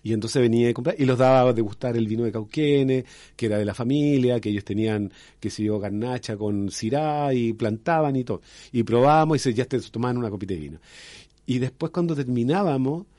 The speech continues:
eh, este, este señor dueño del hotel me decía, "Pero si él es mi vecino, vive a un kilómetro de aquí, y yo le compro las lechugas en el Parque Industrial de Talca".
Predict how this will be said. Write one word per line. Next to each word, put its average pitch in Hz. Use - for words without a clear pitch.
eh, 139
este, 170
este 165
señor 147
dueño 156
del 147
hotel 151
me 156
decía, 151
"Pero 143
si 143
él 208
es 208
mi 196
vecino, 185
vive 185
a 185
un 180
kilómetro 190
de 190
aquí, 214
y 131
yo 180
le 185
compro 196
las 175
lechugas 190
en 175
el 160
Parque 185
Industrial 170
de 143
Talca". 170